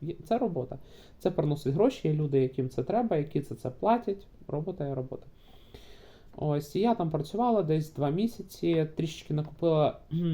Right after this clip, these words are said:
накупила на цей, на гормони, я там прям наперед їх накупила. Але потім я зрозуміла, що це дуже мало платять. Типу, дуже мало, е,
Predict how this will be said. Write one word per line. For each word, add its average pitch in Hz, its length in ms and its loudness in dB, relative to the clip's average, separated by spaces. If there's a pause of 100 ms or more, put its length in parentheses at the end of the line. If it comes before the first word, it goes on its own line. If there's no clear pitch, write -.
(160)
накупила 156 440 0
на 139 520 -2
цей, - 640 -6
на 139 160 -2
гормони, 202 520 2
я 147 120 0
там 135 180 -4
прям 135 340 0
наперед 151 580 2
їх 190 140 -4
накупила. 165 520 -2 (1040)
Але 196 340 8
потім 196 400 2
я 160 80 0
зрозуміла, 165 640 2
що 156 560 2
це 151 240 0
дуже 151 280 0
мало 143 280 0
платять. 123 600 -6 (100)
Типу, 143 180 -2
дуже 160 320 0
мало, 135 1400 -2
е, 131 40 -4